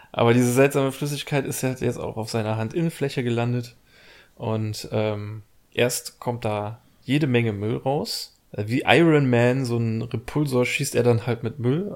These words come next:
äh, alles auf den Boden. Und danach sieht er ein Gesicht, was ihn halt begrüßt. Und, äh, das Gesicht fragt, „Hast du auch dieses grüne Zeug abgekriegt?“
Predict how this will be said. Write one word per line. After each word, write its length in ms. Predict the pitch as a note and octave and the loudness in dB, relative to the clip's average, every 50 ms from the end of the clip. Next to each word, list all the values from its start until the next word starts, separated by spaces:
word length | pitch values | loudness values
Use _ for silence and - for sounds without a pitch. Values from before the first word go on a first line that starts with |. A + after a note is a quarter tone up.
| - - | -10 -6
äh, 300 | - - C3 - - - | -6 -4 -4 -6 -6 -8
alles 200 | D3+ E3+ D#3+ - | -8 -8 -8 -8
auf 60 | C#3+ | -8
den 200 | - - C#3 C3+ | -6 -4 -4 -4
Boden. 300 | A#2+ C3 B2+ C#3 D3 E3 - - - - - - - - - - - - | -4 -4 -4 -4 -4 -6 -8 -12 -18 -20 -20 -20 -20 -20 -20 -20 -8 0
Und 100 | B2 B2 | 4 6
danach 400 | B2+ B2 B2+ B2+ C#3 D3 - - | 6 6 6 6 4 2 0 -2
sieht 240 | C#3+ B2+ C3+ C#3+ - | -2 -2 0 0 2
er 300 | - A#2 C3 B2 A#2 - - | 2 4 4 2 0 0 0
ein 240 | F#2+ A2+ C3 B2+ | 0 0 0 0
Gesicht, 600 | A#2+ B2+ B2 D3 D#3 - - - - - - - - - | 0 0 0 0 0 -2 -4 -8 -10 -12 -14 -14 -8 -4
was 360 | A#2 A2+ G#2+ A2 A2 - - | -4 -2 0 0 0 0 0
ihn 220 | B2 B2 A#2+ A2+ | 0 0 2 2
halt 280 | A#2+ A#2+ B2 A#2+ - - | 2 0 0 -2 -4 -4
begrüßt. 640 | - B2+ B2+ C#3 C#3+ A#2+ A#2 - - - - - - | -2 0 2 2 2 2 2 0 -4 -6 -6 -8 -8
Und, 420 | - A#2 A2 G#2+ G#2 G#2 G#2 - - - | -6 -6 -6 -6 -6 -10 -12 -10 -8 -6
äh, 400 | A2+ A2 G#2+ G#2+ G#2+ G#2+ A2 A2 - _ _ _ _ _ - | -4 -2 -2 -2 -4 -4 -6 -8 -10 _ _ _ _ _ -4
das 180 | A2+ G#2+ - | -4 -4 -4
Gesicht 240 | - A2+ G#2+ A2+ - - | -4 -4 -4 -4 -2 -2
fragt, 180 | - A2+ G#2 | -2 -2 -2
„Hast 140 | A2+ A2+ - | -2 -4 -4
du 40 | - | -2
auch 140 | - B2+ B2 | -2 -2 -2
dieses 340 | - - B2+ A#2+ A#2 G#2+ - | -4 -4 -4 -2 -2 -2 -2
grüne 300 | - A#2 A2 A#2 A2+ A2+ A2+ | -2 0 0 2 0 0 -2
Zeug 340 | - - A2+ A2 A2 - | -2 -2 0 0 0 -2
abgekriegt?“ 640 | - A2 - - A#2 - - - B2 C3 - - - | -6 -10 -8 -8 -10 -8 -4 -4 -4 -4 -6 -10 -16